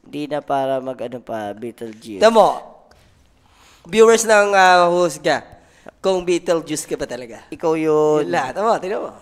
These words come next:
Speaker 1: Mas kamukha mo yun.
Speaker 2: Si Beetlejuice.
Speaker 1: Mid, sino ba namang sa mid? Prime, lamang ko yung pin eh.
Speaker 2: Aha.
Speaker 1: Range eh.
Speaker 2: Saan tayo dito? Draft? Ano kami ni Jules? Sa...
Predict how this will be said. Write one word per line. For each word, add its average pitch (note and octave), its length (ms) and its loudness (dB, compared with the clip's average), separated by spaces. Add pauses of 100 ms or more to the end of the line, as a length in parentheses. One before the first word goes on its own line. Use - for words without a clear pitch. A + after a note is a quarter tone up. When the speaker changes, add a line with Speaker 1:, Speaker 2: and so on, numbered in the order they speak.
Speaker 1:
Mas D#3+ 180 -8
kamukha E3+ 420 2
mo E3 100 -4
yun. D#3+ 480 -2
Speaker 2:
Si F#3 180 -10
Beetlejuice. D#3+ 800 -10 (2750)
Speaker 1:
Mid, D#3+ 220 -12
sino G3+ 180 -10
ba F#3+ 100 -6
namang D#3+ 280 -8
sa C#3 140 -12
mid? A#2 220 -16 (180)
Prime, C#3 500 -4
lamang F#3 240 -4
ko F3+ 80 -10
yung E3 180 -4
pin F4+ 280 -10
eh. F#3 120 -12 (200)
Speaker 2:
Aha. A#2 300 -16 (220)
Speaker 1:
Range D4 440 -10
eh. D3 120 -10 (280)
Speaker 2:
Saan A3 200 -6
tayo B3+ 180 6
dito? B3+ 320 0
Draft? C4 500 4
Ano G#3+ 200 0
kami A3 160 0
ni G#3+ 120 -4
Jules? G3+ 580 -8 (260)
Sa... - 180 -4